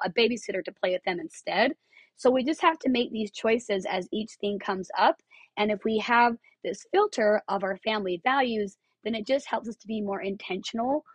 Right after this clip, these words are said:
with the things we spend our time on and how we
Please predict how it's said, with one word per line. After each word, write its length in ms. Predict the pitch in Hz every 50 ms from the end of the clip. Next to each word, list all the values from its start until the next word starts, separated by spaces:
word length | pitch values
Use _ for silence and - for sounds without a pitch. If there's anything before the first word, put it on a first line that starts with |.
| _ _ -
with 140 | 220 214
the 100 | - 240 220 -
things 240 | - 214 214 214 190 -
we 80 | 196 190
spend 320 | - - - 185 180 175
our 120 | 170 165 170
time 300 | - - - 170 175 185
on 300 | 190 214 247 294 320 302 _ _ - _ -
and 140 | - 185
how 260 | 190 185 202 190 196 196
we 500 | 190 170 196 190 190 185 180 175 185